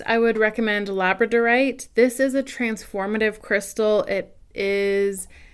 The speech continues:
because of the, the way that the crystal is and how it's kind of reflective and the, the lighting can change the coloring of it,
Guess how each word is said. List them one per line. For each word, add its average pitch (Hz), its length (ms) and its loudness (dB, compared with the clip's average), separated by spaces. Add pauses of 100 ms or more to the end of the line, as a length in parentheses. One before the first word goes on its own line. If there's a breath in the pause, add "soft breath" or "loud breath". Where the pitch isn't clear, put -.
(260 soft breath)
because 277 420 0
of 226 220 0
the, 220 460 4
the 202 100 -2
way 202 260 2
that 208 160 0
the 202 60 -8
crystal 180 1040 0 (340)
is 277 600 -2 (340 soft breath)
and 202 160 -6
how 196 240 0
it's 180 180 0
kind 190 280 -4
of 156 160 -6
reflective 277 760 0
and 196 220 -2
the, 190 320 -2 (160)
the 220 100 0
lighting 226 520 2
can 214 180 -8
change 202 360 -10
the 190 60 -16
coloring 233 540 -2
of 226 120 0
it, 226 300 0